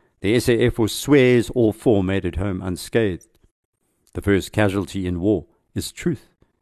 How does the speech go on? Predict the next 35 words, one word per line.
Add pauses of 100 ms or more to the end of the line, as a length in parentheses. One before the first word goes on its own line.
(180)
as
they
say. (1000)
While
the
long
logistics
route
hampered
the
South
Africans,
it
was
the
same
for
the
enemy. (560)
The
Cubans
and
the
Russians
had
already
warned
the
M
P
L
A
government
in
Luanda